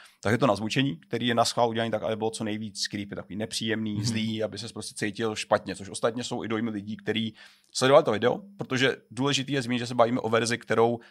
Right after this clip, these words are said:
Speaker 1: prezentoval právě ten YouTubeový kanál,
Speaker 2: To je
Speaker 1: eh, který jsme měli vidět.
Speaker 2: Promiň, to je veřejná prádelna, nebo co to je?
Speaker 1: Nevím, co to je, ale, eh, jsem rád, že nemáme puštěný audio, protože je to
Speaker 2: No.
Speaker 1: docela otravný. Ten samotný tón, který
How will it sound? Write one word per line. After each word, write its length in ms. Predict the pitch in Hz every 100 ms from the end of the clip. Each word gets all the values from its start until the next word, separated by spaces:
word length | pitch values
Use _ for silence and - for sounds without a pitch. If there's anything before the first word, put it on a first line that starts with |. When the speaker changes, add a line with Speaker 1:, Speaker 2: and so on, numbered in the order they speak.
| _
Speaker 1:
prezentoval 480 | - 117 117 113 113
právě 320 | 113 110 107 104
ten 120 | 107
YouTubeový 380 | 104 107 101 101
kanál, 320 | 95 82 92
Speaker 2:
To 60 | 113
je 120 | 113 107 92
Speaker 1:
eh, 40 |
který 320 | - - 107 104
jsme 160 | 107
měli 220 | 104 98
vidět. 300 | 95 95 - - _
Speaker 2:
Promiň, 220 | - 139 123
to 80 |
je 40 | 131
veřejná 380 | 120 123 131 127
prádelna, 520 | 123 117 139 170 -
nebo 180 | 202 -
co 100 | -
to 60 | -
je? 60 | 196 - -
Speaker 1:
Nevím, 220 | 101 131 170
co 80 |
to 120 | 175 143
je, 180 | 143
ale, 520 | - 123 127 127 131 127
eh, 560 | 107 95 92 73 55
jsem 160 | 110 139
rád, 140 | 127
že 80 | 123
nemáme 180 | 123 123
puštěný 300 | - - 131
audio, 300 | 120 110 107
protože 300 | - - 107
je 40 |
to 80 | 113
Speaker 2:
No. 60 | 120
Speaker 1:
docela 160 | 107 127
otravný. 480 | 107 101 113 92 - _ _
Ten 240 | 139 151
samotný 420 | 135 160 185 202
tón, 280 | 123 107 120
který 440 | 143 135 135 135